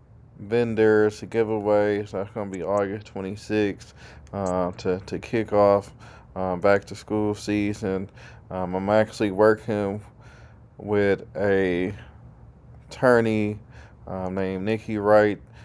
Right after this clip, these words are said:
She wants to come in and do a, um, black business and the law workshop for people. So got a,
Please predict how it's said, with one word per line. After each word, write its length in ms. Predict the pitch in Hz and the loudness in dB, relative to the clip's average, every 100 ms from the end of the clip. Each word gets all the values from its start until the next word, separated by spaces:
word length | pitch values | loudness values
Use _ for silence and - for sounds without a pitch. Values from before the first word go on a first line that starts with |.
| - - | -20 -20
She 180 | - | -10
wants 280 | 107 104 104 | -4 -4 -4
to 100 | 101 | -6
come 320 | 98 113 104 | -6 -4 -4
in 60 | 101 | -4
and 240 | 98 98 | -4 -4
do 220 | 95 101 95 | -4 -2 0
a, 340 | 92 90 92 107 | 0 0 -4 -8
um, 460 | 101 92 90 90 101 - - - - | -12 -12 -12 -14 -16 -20 -20 -20 -18
black 420 | 95 104 110 98 | 0 4 4 4
business 560 | 107 107 104 104 98 98 | -2 0 0 -2 -12 -10
and 120 | 98 | -10
the 80 | 92 | -8
law 380 | 92 98 104 101 | -2 2 2 2
workshop 600 | 95 101 101 - 101 101 | 0 -2 -4 -4 -2 -4
for 100 | - | -8
people. 340 | - 107 98 | -14 -14 -12
So 300 | 104 - 92 - - - - - | -12 -8 -8 -10 -20 -20 -20 -16
got 140 | - 123 | -4 0
a, 180 | 117 | 0